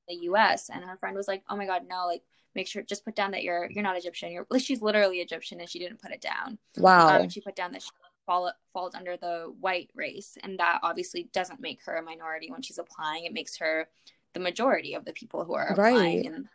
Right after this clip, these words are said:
Speaker 1: you know, that doesn't help your chances. It would help if she had put down she was Egyptian. And, you know, talking about it in retrospect, it was kind of like, I don't think he, I think he,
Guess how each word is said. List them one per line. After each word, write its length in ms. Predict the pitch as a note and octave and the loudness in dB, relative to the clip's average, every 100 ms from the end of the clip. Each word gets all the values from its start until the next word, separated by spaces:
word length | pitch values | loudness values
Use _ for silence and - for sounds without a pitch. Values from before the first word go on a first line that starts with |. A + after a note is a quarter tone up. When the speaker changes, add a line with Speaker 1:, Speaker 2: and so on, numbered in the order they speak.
| - | -6
Speaker 1:
you 100 | G#3+ | -4
know, 80 | E3+ - | -4 -2
that 200 | F3 F3+ | -2 0
doesn't 680 | G3+ G3+ G3 G3 F3+ F3 G3+ | 2 2 2 0 -2 -4 -10
help 340 | - F#3 G3 | 0 0 0
your 120 | - - | -8 -14
chances. 500 | - - - F#3 F#3 | -14 -12 -6 -6 -4
It 80 | |
would 100 | F3 | -6
help 340 | F#3 G#3 G3+ G3+ | -2 4 4 4
if 120 | - | -10
she 160 | - F#3 | -10 -10
had 160 | - | -8
put 100 | F3+ | -8
down 200 | F3 E3+ | -6 -8
she 120 | - | -8
was 100 | - | -12
Egyptian. 640 | E3 E3 D#3+ - G#3 A3+ B3 _ _ _ _ _ - | -10 -8 -8 -6 -4 -4 -6 _ _ _ _ _ 0
And, 360 | G3+ G3 G3 | 4 4 0
you 80 | G3 | -6
know, 60 | F#3+ | -10
talking 420 | - F3+ F3+ G3+ | -2 -2 -2 -10
about 200 | F#3+ F#3 | -6 -4
it 260 | F#3 F3+ - | -4 -6 -8
in 140 | F#3 | -10
retrospect, 640 | F3+ F3+ F3+ F3+ - E3+ F3 | -8 -8 -10 -12 -10 -8 -8
it 40 | |
was 100 | F3 | -10
kind 160 | - F3+ | -10 -12
of 80 | F3 | -6
like, 180 | F3 F3 | -4 -4
I 60 | |
don't 180 | E3+ F3 | -6 -6
think 200 | - C4 | -10 -10
he, 440 | - E3+ E3 E3 E3+ - - | -10 -8 -6 -4 -4 -6 -6
I 60 | F3+ | -6
think 200 | F3+ F3 | -6 -10
he, 480 | - E3+ E3 D#3+ | -6 -4 -4 -6